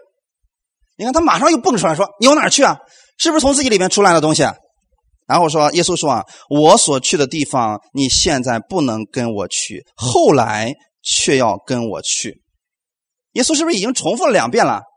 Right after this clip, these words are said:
彼得怎么说的？从我们里面发出来的话语，其实大多数会是这个样子的啊。彼得说，“主啊，我为什么现在不能跟你去？我愿意为你舍命。”阿门。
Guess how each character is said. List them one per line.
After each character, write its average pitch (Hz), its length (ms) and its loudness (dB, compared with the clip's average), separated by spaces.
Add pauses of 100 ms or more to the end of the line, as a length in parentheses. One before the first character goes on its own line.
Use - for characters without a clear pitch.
(440)
彼 156 100 0
得 175 120 0
怎 156 80 -2
么 123 80 -6
说 131 120 -4
的？ 117 140 -6 (720)
从 240 220 4
我 208 100 8
们 247 160 2
里 196 100 4
面 185 140 2
发 202 240 2
出 190 60 0
来 180 80 2
的 151 80 2
话 143 260 0
语， 113 260 -6 (600)
其 - 200 -2
实 170 240 -2 (460)
大 165 260 0
多 180 200 -2
数 160 160 -2
会 147 120 -2
是 131 120 -6
这 143 120 -6
个 117 100 -2
样 113 220 -2
子 - 80 -16
的 92 80 -10
啊。 87 140 -12 (340)
彼 220 120 4
得 311 80 6
说 320 100 4
，“主 277 140 2
啊， 339 180 6 (440)
我 226 180 4
为 370 180 6
什 240 200 4
么 269 100 6
现 254 160 4
在 214 80 0
不 196 100 -6
能 208 100 -2
跟 190 120 0
你 165 80 -2
去？ 175 180 2 (280)
我 214 200 8
愿 240 340 6
意 180 280 0 (1120)
为 151 360 4
你 131 300 2
舍 107 440 0
命。” 113 420 -4 (800)
阿 120 80 4
门。 220 300 4